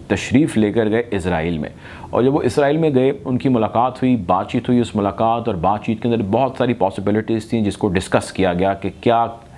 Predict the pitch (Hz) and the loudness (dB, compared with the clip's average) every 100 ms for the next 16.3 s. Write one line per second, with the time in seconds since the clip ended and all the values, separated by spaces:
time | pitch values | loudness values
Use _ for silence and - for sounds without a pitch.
0 | - 92 101 143 - 123 127 - - - | -2 0 2 0 2 0 0 -10 -16 -2
1 | 107 107 120 110 92 117 117 87 - - | -2 0 0 0 0 0 0 -2 -6 -8
2 | - - 101 117 123 160 151 151 131 127 | -8 -6 0 2 2 2 0 0 -2 -2
3 | 139 117 127 127 135 113 110 117 117 110 | 0 2 2 2 2 2 0 0 -2 0
4 | 107 - - - - 110 107 113 120 117 | -2 -4 -12 -6 -2 2 2 0 -2 -2
5 | 117 110 92 98 101 101 98 113 101 104 | -2 0 2 2 2 0 0 0 0 2
6 | 113 - 107 107 110 98 - 95 101 - | 0 0 -4 -2 -4 -4 -6 -2 0 0
7 | 104 90 107 107 101 95 120 123 117 110 | -4 -2 0 0 0 0 2 2 2 2
8 | 104 - 120 123 - - - - 104 107 | 0 0 -2 -2 -8 -18 -4 0 2 2
9 | 117 123 113 - 110 101 117 123 120 120 | 2 2 -2 -2 -2 0 0 0 0 2
10 | 120 110 107 107 104 117 107 107 107 - | 2 0 -4 -2 0 0 0 0 0 -4
11 | - 101 101 101 95 92 80 - 90 90 | -8 -4 -2 0 0 -2 -4 -6 -6 -6
12 | - - - 147 123 117 - 104 117 113 | -4 -4 0 2 2 0 -2 0 0 0
13 | - 98 - 104 104 95 101 98 101 98 | -2 -2 -2 -2 -2 -2 -2 0 0 2
14 | 92 90 95 120 120 107 104 - 107 92 | 0 0 0 0 -2 -4 -6 -4 -4 -4
15 | 113 98 90 90 98 98 - 82 82 78 | -2 0 0 -2 0 0 0 0 -2 -2
16 | - 69 69 | -4 -4 -4